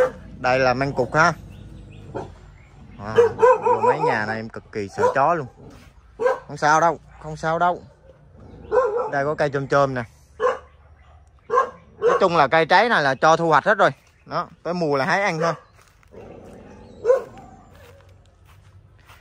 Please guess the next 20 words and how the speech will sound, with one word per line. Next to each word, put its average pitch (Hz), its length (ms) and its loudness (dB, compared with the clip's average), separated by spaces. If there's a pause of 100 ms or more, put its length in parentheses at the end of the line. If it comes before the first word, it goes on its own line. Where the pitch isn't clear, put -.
(180)
Cái 165 100 -10
này 123 260 2
nói 151 120 -2
chung 147 220 -2
là 127 80 0
quý 135 120 2
anh 185 120 -4
chị 120 200 -2
về 127 100 0
ở 113 300 2
thì 147 80 -8
không 131 200 -8
cần 127 220 -4
thiết 185 160 -6
có 180 100 -6
thể 131 220 -6
tháo 196 200 -8
dọn 123 280 -6
luôn 147 120 -6
ha. 165 120 -4